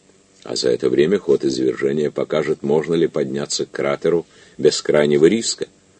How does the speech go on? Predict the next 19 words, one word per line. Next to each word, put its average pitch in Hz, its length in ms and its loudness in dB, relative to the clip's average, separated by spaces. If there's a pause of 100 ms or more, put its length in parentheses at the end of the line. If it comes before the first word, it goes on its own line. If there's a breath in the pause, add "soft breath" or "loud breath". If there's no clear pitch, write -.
(260)
Но - 80 -14
ведь - 160 -4
это 85 180 -2
ужасно, 90 520 -4
сидеть 78 360 -2
на 73 80 -6
месте 90 440 -2 (340 soft breath)
и 80 100 4
ждать, 90 580 2
вместо 73 380 -2
того, 87 220 6
чтобы 104 280 4
спешить - 580 0
на 110 160 2
помощь 113 540 4
товарищу. 71 640 -2 (1080 soft breath)
Да, 69 520 0
это 82 360 6
ужасно. 67 540 -2